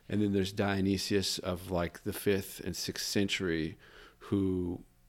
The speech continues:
I think for a while the church, early church, mistook his writings for Diony-, Dionysius of the Acts, you know, the first century Dionysius,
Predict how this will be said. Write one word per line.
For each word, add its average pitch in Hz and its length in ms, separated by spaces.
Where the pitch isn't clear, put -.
I 92 100
think 101 260
for - 220
a 92 60
while 107 760
the 101 240
church, - 520
early 101 260
church, - 460
mistook - 720
his 117 320
writings 104 440
for 98 460
Diony-, 95 380
Dionysius 98 800
of 90 240
the 69 80
Acts, 95 480
you 104 60
know, 92 140
the 82 100
first 104 300
century 123 260
Dionysius, 120 720